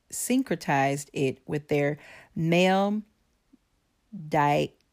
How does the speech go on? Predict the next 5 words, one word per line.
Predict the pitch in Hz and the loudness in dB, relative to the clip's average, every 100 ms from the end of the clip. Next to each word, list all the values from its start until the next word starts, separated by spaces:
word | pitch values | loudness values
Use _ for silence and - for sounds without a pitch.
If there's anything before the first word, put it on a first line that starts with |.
| _ _ _ _ _ _ - 180 196 196 196 196 | _ _ _ _ _ _ -4 0 2 2 2 0
Buddhas. | 160 170 160 - - - - - _ _ _ | 2 2 4 0 -4 -10 -14 -18 _ _ _
For | - 180 | 0 2
example, | 160 160 202 196 160 151 156 | 2 2 4 4 2 0 0
the | 156 | 0
mantra | 156 180 185 - 156 | 2 2 2 2 0